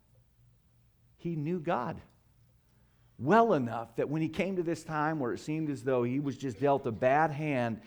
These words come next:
he thought, "God is getting ready to do something special here."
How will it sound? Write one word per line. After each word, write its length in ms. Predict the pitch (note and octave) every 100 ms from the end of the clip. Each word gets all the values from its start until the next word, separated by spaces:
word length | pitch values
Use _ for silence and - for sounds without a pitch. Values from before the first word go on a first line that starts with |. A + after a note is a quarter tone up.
| - - -
he 120 | C#3+
thought, 320 | C#3+ B2+ B2+
"God 420 | B2+ A#2+ A#2+ B2 A#2+ - _ -
is 140 | B2
getting 240 | - A2 B2
ready 260 | A2+ A2+
to 100 | G#2+
do 160 | G#2 A2
something 360 | - G#2+ G#2+ G2+
special 440 | - F#2+ - E2
here." 320 | - - A2+